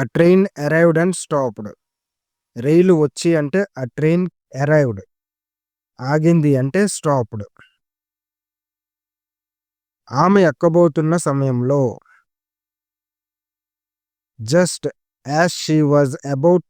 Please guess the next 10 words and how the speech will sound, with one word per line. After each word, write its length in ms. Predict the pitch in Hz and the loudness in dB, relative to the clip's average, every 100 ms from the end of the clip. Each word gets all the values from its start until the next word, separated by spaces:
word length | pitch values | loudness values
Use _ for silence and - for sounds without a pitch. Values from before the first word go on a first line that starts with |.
| 185 | -2
to 100 | 170 | -2
board. 580 | 117 147 156 117 107 123 _ _ _ _ _ _ _ _ _ _ _ _ _ _ _ _ - | 0 2 2 0 -6 -14 _ _ _ _ _ _ _ _ _ _ _ _ _ _ _ _ -14
She 280 | - 165 | 0 4
was 240 | 165 165 147 139 | 6 4 2 -2
about 260 | 139 170 165 - | 0 0 0 -2
to 40 | 165 | -2
board 420 | 131 147 143 110 104 - | 0 0 0 -2 -10 -8
అంటే 380 | 131 127 202 - 131 | -6 0 0 -2 -10
ఎక్కబోతున్న 760 | - - 143 147 131 131 139 | -8 -6 0 0 0 -2 -2
సమయంలో. 800 | 175 131 127 120 117 135 139 110 | -2 0 0 0 0 0 0 -2